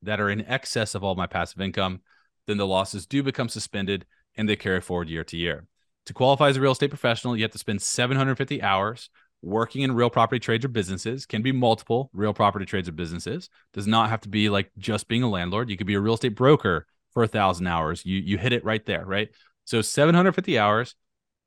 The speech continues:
it, working in real property trades or businesses, and more time working in real property trades or businesses than anywhere else. So I have to exceed my hour, my hours spent in real estate have to exceed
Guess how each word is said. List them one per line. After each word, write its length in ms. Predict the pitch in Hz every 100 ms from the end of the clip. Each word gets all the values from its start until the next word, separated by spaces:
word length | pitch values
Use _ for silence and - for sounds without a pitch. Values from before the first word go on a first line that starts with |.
| _
it, 120 | 131
working 360 | 120 143 - 180
in 80 | 143
real 160 | 147
property 260 | 147 147 151
trades 220 | 143 139
or 20 |
businesses, 460 | 123 107 104 110 95 -
and 420 | 147 120 101 98 - _ _
more 400 | 107 131 180 226
time 360 | - 156 151
working 300 | 123 120 -
in 100 | 120
real 160 | 107 110
property 360 | - 110 - 113
trades 240 | - 98
or 60 | 92
businesses 440 | 95 92 98 92
than 360 | 80 92 92 92
anywhere 420 | 95 92 90 -
else. 400 | 87 76 - - - _ _
So 200 | - 107
I 60 | 107
have 160 | 104
to 140 | - 98
exceed 800 | 90 - - 135 143 151 139 123 _ _ _
my 100 | 110
hour, 320 | 110 123 135
my 180 | 117 110
hours 320 | 120 160 160
spent 280 | - 143 117
in 40 |
real 140 | 110 113
estate 240 | - 110
have 120 | 110
to 100 | 107
exceed 540 | 95 - 120 120 117